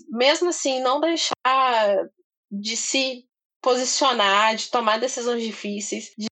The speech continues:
ser racional, de, de ter postura pra poder lidar no, num ambiente extremamente masculino. Isso não impossibilitou que o meu crescimento,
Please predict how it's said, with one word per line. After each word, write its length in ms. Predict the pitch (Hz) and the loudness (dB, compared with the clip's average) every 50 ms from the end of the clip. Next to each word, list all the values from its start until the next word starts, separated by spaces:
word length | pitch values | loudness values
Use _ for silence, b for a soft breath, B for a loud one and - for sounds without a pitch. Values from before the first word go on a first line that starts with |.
| - 226 | -10 -10
ser 760 | - - - 226 226 220 214 214 208 202 190 185 202 - _ _ _ _ _ _ - | -6 -2 0 2 2 2 2 2 2 2 0 -2 -4 -8 _ _ _ _ _ _ -8
racional, 760 | 208 214 220 220 - - 254 247 240 208 202 196 196 196 196 202 | -4 -2 -2 0 0 0 0 2 2 4 4 4 2 2 0 -2
de, 340 | 202 214 214 208 208 196 - _ | -4 -4 -6 -6 -8 -8 -12 _
de 380 | - 214 226 220 208 202 - - | -8 -6 -6 -4 -6 -6 -6 -2
ter 220 | - 240 240 247 | 0 0 0 2
postura 760 | - 262 269 262 - - - 247 240 240 247 233 220 226 220 - _ _ | 0 0 0 0 -4 -6 -6 -4 -2 -2 0 0 0 -2 -4 -8 _ _
pra 140 | - 226 208 | -2 -2 -2
poder 320 | 202 - 226 214 220 214 | 0 -2 -2 0 0 0
lidar 580 | 208 233 240 208 202 202 190 190 185 190 190 202 | 0 0 -2 0 2 2 2 4 2 2 0 -2
no, 340 | 208 208 214 214 208 202 196 | -4 -6 -6 -4 -2 -2 -2
num 300 | 208 202 208 208 202 202 | -2 -4 -4 -2 -2 -2
ambiente 380 | 202 202 202 208 - 208 226 | -2 -2 -4 -6 -6 -6 -6
extremamente 760 | - - - - 226 226 269 302 285 254 240 233 240 - - 233 | -6 -6 -4 -2 -2 0 0 0 0 0 -2 -2 -2 -4 -4 -4
masculino. 800 | 226 220 220 - - - 233 226 202 202 214 226 240 226 226 _ _ - | -4 -4 -4 -6 -8 -8 -8 -8 -6 -6 -6 -6 -8 -8 -10 _ _ -16
Isso 300 | - 226 226 - - 262 | -10 -6 -6 -4 -2 -2
não 360 | 254 254 247 240 247 254 269 269 | 0 0 2 2 2 2 2 0
impossibilitou 960 | 277 277 277 240 247 247 - 233 214 240 226 233 233 - 240 240 240 240 247 240 | 0 0 -2 -2 -2 -2 -4 -4 -4 -6 -6 -8 -6 -4 0 0 2 2 0 -2
que 380 | - - 254 247 233 233 196 - | -6 -6 -4 -4 -4 -4 -4 -4
o 80 | 220 233 | -4 -2
meu 160 | 240 240 240 | 0 -2 -2
crescimento, 920 | 240 - 240 226 233 - - 247 240 214 208 214 220 220 - 240 233 | 0 0 -2 -2 -2 -4 -4 -4 -4 -4 -4 -4 -6 -4 -4 -6 -6